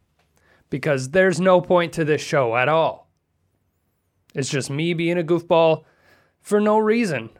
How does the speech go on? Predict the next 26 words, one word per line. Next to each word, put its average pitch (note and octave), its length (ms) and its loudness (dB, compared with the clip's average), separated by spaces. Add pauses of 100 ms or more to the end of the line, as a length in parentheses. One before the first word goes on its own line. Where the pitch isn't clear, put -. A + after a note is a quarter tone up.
I D#3 140 -2
don't F#3 220 0
even F3+ 180 -2
know D3 140 0
why C3 260 2
I G#2+ 80 -2
do A#2 240 -10
this. F#2+ 420 -12 (1800)
Existential G3+ 600 -2
dread? A3+ 380 2 (180)
Maybe. C#3 640 0 (1600)
Who C#4 100 -4
knows? E3 460 -2 (840)
I E3 120 0
can F3+ 100 2
tell G#3+ 160 6
you F#3 140 6
one A3 180 4
thing E3 200 2
that C#3+ 120 2
happened. C#3+ 460 2 (240)
Last F#3+ 320 4
night, A3+ 360 0 (360)
I D3+ 180 0
saw D3 440 4
a C3+ 600 0